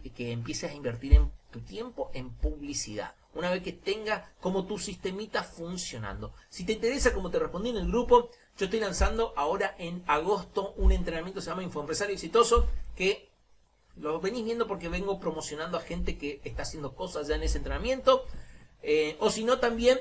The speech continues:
la semana que viene estoy sacando una propuesta para una nueva camada de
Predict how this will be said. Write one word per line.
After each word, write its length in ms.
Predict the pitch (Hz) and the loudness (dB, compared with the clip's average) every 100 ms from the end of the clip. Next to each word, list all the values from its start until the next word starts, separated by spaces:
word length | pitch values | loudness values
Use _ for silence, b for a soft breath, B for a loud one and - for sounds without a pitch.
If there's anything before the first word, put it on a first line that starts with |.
| - | 0
la 140 | 156 | -4
semana 360 | - 175 196 196 | -2 0 2 0
que 60 | |
viene 220 | 196 202 | -4 -6
estoy 160 | 180 190 | -6 -6
sacando 340 | 180 170 180 | -6 -2 -2
una 160 | 196 180 | 0 -2
propuesta 540 | 170 165 190 185 208 - B - | -2 -2 -4 0 0 -2 B 0
para 300 | 190 180 - | 4 4 4
una 240 | 214 247 294 | 2 -2 2
nueva 440 | 359 330 269 233 | 4 8 8 6
camada 520 | 190 196 214 220 214 | 0 2 4 12 12
de 340 | 196 208 233 | 12 8 2